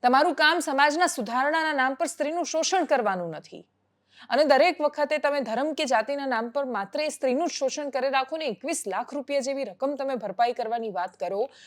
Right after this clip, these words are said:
અને એ પણ બાપ વગરની દીકરી પાસે, તો ખૂબ સમસ્યાઓ સર્જાતી હોય છે. અને એટલે જ ચાલતા સમાચારો શું ફરક પાડી શકે, તો એ સમાજમાં પણ કોઈ ફરક પાડી શકે. એક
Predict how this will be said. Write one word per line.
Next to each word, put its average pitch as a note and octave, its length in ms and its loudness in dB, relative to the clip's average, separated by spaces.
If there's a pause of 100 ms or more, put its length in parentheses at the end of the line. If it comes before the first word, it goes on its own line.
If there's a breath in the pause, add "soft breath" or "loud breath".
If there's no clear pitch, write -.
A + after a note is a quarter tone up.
(140 loud breath)
અને A#3 140 0
એ C#4 40 0
પણ C4+ 200 -2
બાપ A#3 280 6
વગરની D4 380 0
દીકરી B3+ 280 -4
પાસે, B3+ 320 -4
તો F4 80 -6
ખૂબ D4+ 200 -8
સમસ્યાઓ A3+ 520 -2
સર્જાતી F3+ 500 -4
હોય E3+ 200 -10
છે. F3+ 320 -10 (380 loud breath)
અને A3+ 160 -2
એટલે C4 300 0
જ - 20 -6 (1000 loud breath)
ચાલતા C#4+ 320 4
સમાચારો D#4 540 2
શું E4+ 180 -2
ફરક C#4+ 280 -2
પાડી C#4 220 0
શકે, D4+ 320 -4
તો D#4 140 -6
એ D4+ 60 -4
સમાજમાં C4 600 -2
પણ D4 140 -4
કોઈ C#4 160 -2
ફરક B3+ 260 -4
પાડી B3 280 -2
શકે. C4+ 300 -6
એક C#4+ 220 -6